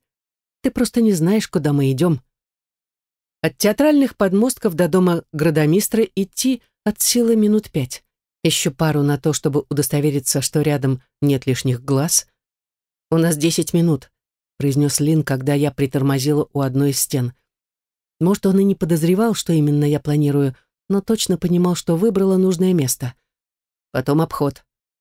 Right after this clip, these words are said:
Я заранее прикинула, что совершить задуманное на главной площади невозможно, а вот в сравнительно тихом переулке. Приподняв подол длинной юбки,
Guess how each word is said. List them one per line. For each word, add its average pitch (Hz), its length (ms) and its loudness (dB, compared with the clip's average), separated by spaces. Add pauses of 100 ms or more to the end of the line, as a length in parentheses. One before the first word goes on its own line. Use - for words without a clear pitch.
(760)
Я 170 160 2
заранее 165 360 2
прикинула, 180 480 0
что 175 180 -4
совершить 165 440 -2
задуманное 165 540 0
на 151 160 0
главной 151 340 0
площади 185 560 -2 (240)
невозможно, 175 840 0 (300)
а 127 100 -4
вот 135 300 -6
в - 80 -8
сравнительно 143 680 0
тихом 135 340 -4
переулке. 135 600 -4 (1080)
Приподняв 214 520 0
подол 180 340 0
длинной 147 440 2
юбки, 208 460 -4